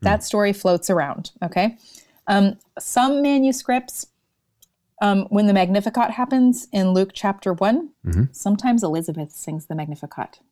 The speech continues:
Speaker 1: instead
Speaker 2: Mm.
Speaker 1: of Mary.
Speaker 2: Really?
Speaker 1: Some really old manuscripts,
Speaker 2: What?
Speaker 1: Elizabeth is the one singing the Magnificat. You're like, "What?"
Speaker 2: Well, but
Speaker 1: I know.
Speaker 2: family, right? It's still family.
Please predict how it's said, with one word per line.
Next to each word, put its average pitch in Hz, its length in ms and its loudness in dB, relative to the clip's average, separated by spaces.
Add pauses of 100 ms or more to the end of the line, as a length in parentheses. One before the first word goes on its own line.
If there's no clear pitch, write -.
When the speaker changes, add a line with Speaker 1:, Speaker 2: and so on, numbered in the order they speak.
Speaker 1:
instead 135 240 2
Speaker 2:
Mm. 160 40 -2
Speaker 1:
of 156 60 -10
Mary. 156 380 -10
Speaker 2:
Really? 104 400 2 (100)
Speaker 1:
Some 180 200 -4
really 185 180 2
old 185 320 0
manuscripts, 175 600 -2
Speaker 2:
What? 262 80 -2
Speaker 1:
Elizabeth 160 520 -4
is 160 120 -8
the 151 100 -8
one 156 160 -8
singing 170 240 -8
the 160 80 -6
Magnificat. 156 640 -8
You're 165 100 -6
like, 160 220 -6
"What?" 320 600 4 (160)
Speaker 2:
Well, 147 80 2
but 131 160 2
Speaker 1:
I - 20 -14 (120)
know. 160 40 4
Speaker 2:
family, 110 440 2
right? 123 420 2
It's 120 140 -4
still 139 220 2
family. 80 500 0